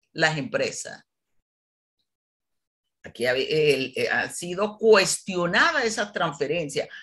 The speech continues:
Aquí se cuestiona por parte de un conjunto de economistas que el excedente canalero vaya, esté siendo utilizado para que un sector, el gran sector del poder económico, no pague impuestos sobre la renta.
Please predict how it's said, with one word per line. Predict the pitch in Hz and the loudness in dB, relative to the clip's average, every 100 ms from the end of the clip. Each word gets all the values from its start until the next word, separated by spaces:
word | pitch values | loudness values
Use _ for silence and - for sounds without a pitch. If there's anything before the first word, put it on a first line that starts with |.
| - | -4
Aquí | 156 156 | -4 -2
se | 208 254 - | 0 0 2
cuestiona | 226 190 - - 277 320 302 | 4 4 2 -4 0 2 2
por | 208 196 - | 2 0 2
parte | 247 277 | 2 2
de | 285 | -2
un | 269 | -2
conjunto | 262 269 269 | -2 -2 0
de | 285 | 0
economistas | 277 240 277 359 - 220 | 0 -2 -4 -8 -4 -2
que | 214 | 0
el | 196 | 0
excedente | 190 - 208 294 285 294 | 0 0 0 0 0 0
canalero | 277 254 269 330 311 185 170 214 _ | 0 0 2 2 2 2 -2 -12 _
vaya, | - 196 226 254 | 2 4 6 4
esté | - 202 202 233 | 2 0 2 0
siendo | 240 269 269 269 | 2 -2 -2 -6
utilizado | - 247 214 - 302 330 170 143 - _ _ _ _ _ | -6 -4 -2 2 2 2 0 -2 -4 _ _ _ _ _
para | - 190 175 | 2 4 4
que | - 170 | 2 2
un | 233 285 | 2 0
sector, | - 233 156 - 240 226 170 | 2 0 0 -2 4 6 6
el | 151 147 139 | 4 2 2
gran | 202 294 302 | 2 4 2
sector | 269 226 - - 262 240 | -2 -4 -6 -4 -2 2
del | 240 214 | 0 0
poder | 190 220 | 0 0
económico, | 269 269 240 320 320 208 208 | 0 -2 -4 -4 -4 -2 -2
no | 180 | 0
pague | 196 180 | 0 0
impuestos | 185 156 175 - 170 | -4 -4 -4 -4 -6
sobre | 180 151 | -2 0
la | 135 | 0
renta. | - - 233 - - | -4 -8 -10 -10 -12